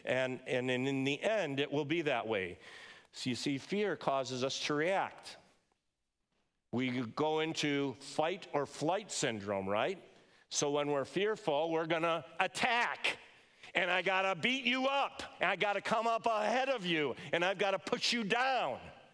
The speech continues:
Or I'm quitting. I'm done.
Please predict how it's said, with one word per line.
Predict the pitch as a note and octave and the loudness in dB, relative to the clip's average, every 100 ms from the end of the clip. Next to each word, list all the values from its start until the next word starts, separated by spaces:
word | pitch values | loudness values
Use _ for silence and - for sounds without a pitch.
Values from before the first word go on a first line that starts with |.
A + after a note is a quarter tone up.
| _ _ _ | _ _ _
Or | F3 G#3 A#3+ B3 A3 - - - - - _ - | 0 2 2 2 -2 -8 -18 -20 -20 -20 _ -4
I'm | C3+ | -4
quitting. | - C#3+ - G2 - - - _ _ _ _ _ _ _ _ _ _ _ _ - | 0 -2 -2 -12 -14 -20 -20 _ _ _ _ _ _ _ _ _ _ _ _ -2
I'm | A#2 | 0
done. | C3 C3 G#2 | 0 0 -2